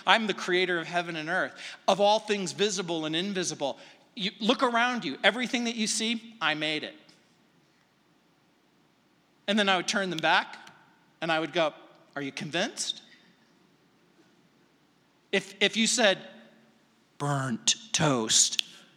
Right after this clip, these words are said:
And then they're burnt toast, and then go back to normal. And then they're back to normal.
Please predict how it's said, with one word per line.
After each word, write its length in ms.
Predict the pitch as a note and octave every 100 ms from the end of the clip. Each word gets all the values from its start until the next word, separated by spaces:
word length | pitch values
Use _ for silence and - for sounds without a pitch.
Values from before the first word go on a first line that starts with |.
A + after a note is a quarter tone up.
| _ F3+
And 120 | F3+
then 140 | G3
they're 120 | F#3+
burnt 460 | D#3+ G3 A3 A3 -
toast, 600 | - G#3 B3+ C#4+ - - - _ _ _ _ _ _ _ _ -
and 160 | F3+
then 120 | E3+ E3+
go 180 | C3 - - -
back 400 | C#3+ C#3+ - -
to 120 | -
normal. 360 | D3 D3+ D3 C#3
And 140 | G3
then 80 | B3
they're 140 | A#3+ A3
back 260 | A3 A3
to 100 | A#3
normal. 440 | G#3+ G#3 A3+ C4